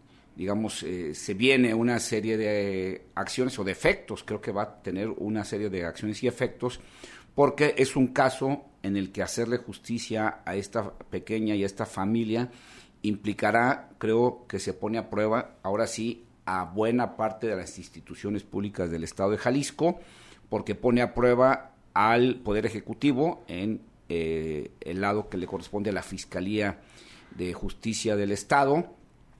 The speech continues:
pone a prueba al propio Tribunal Superior de Justicia, del que es parte este magistrado, eh, que es,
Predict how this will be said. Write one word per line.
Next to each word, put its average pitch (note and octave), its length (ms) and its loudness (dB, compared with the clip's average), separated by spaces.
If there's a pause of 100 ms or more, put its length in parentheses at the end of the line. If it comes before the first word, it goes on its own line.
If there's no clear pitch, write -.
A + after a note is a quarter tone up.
(320)
pone A2+ 640 4 (120)
a F#2 80 -2
prueba A#2 600 4
al G#2 360 2
propio A#2+ 340 -2
Tribunal G#2 600 2
Superior G2 400 -2
de A2+ 60 0
Justicia, A2+ 800 -2
del F2+ 200 -6
que - 120 -6
es G#2 100 -8
parte G#2 420 -2
este G2 200 -4
magistrado, F#2+ 760 -2 (500)
eh, F2 220 -6
que - 120 -6
es, - 120 -8